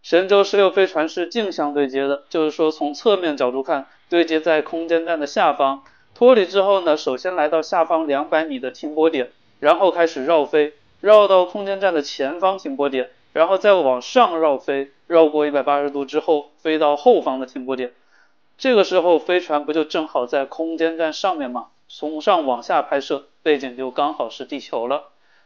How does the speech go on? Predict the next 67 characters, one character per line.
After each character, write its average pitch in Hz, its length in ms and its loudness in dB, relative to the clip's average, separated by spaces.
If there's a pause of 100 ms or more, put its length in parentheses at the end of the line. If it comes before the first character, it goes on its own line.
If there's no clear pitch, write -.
但 208 140 4
是 214 120 0
这 208 120 0
里 190 120 -4
有 185 140 0
两 123 260 -2
个 131 80 -10
细 156 260 -10
节， 123 240 -8 (380)
第 180 260 -4
一， 185 100 -8
神 165 280 0
舟 185 160 2
飞 185 180 0
船 151 180 -4
的 156 60 -6
舷 151 240 -4
窗 160 300 -2
相 156 240 -2
当 151 180 0
于 - 20 -4
是 147 140 -8
在 147 140 0
两 127 260 -4
边 160 220 -4
侧 196 280 -2
面 135 240 -6
的， 120 140 -8 (220)
直 220 180 -2
接 226 160 2
平 196 400 -8
着 202 100 2
飞 165 260 -2
过 151 120 -2
去 139 160 -6
的 131 80 -2
话， 127 300 -2 (100)
舷 151 240 -4
窗 156 220 -2
刚 185 180 0
好 123 160 -8
是 139 220 -12
看 180 240 -8
不 143 40 -8
到 127 120 -2
空 135 200 -12
间 131 140 -10
站 127 200 -6
的， 123 160 -10 (180)
所 151 200 -4
以 147 60 -2
需 143 160 -6
要 147 100 0
飞 160 200 -4
船 147 280 -8
滚 147 220 -4
转 160 220 -2
九 123 200 -8
十 - 140 -14
度， 170 220 -6 (100)
相 160 240 -6
当 165 180 -4
于 165 120 -12
是 170 100 -10
侧 196 280 -4
着 123 120 -8
飞， 139 300 -6